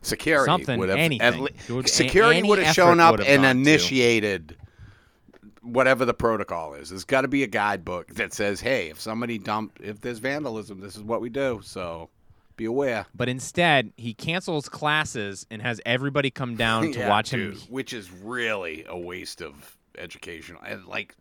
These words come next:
Speaker 1: everybody just coming back from Thanksgiving.
Speaker 2: Yeah. So they got Philip Seymour Hoffman is there with his rich dad, who's the biggest donor to the school. And, uh, the dad is, you know,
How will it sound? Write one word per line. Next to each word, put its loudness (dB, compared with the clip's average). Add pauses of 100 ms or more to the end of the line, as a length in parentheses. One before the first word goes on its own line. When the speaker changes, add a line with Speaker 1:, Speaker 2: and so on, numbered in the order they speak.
Speaker 1:
everybody -6
just -16
coming -12
back -10
from -20
Thanksgiving. -12 (720)
Speaker 2:
Yeah. -12 (460)
So -12
they -4
got -2
Philip -8
Seymour -2
Hoffman 2
is -4
there 2
with 0
his -4
rich 2
dad, 4
who's -6
the -10
biggest -6
donor 0
to -2
the -6
school. -8 (920)
And, -6
uh, 2
the -4
dad 6
is, -4
you -4
know, -6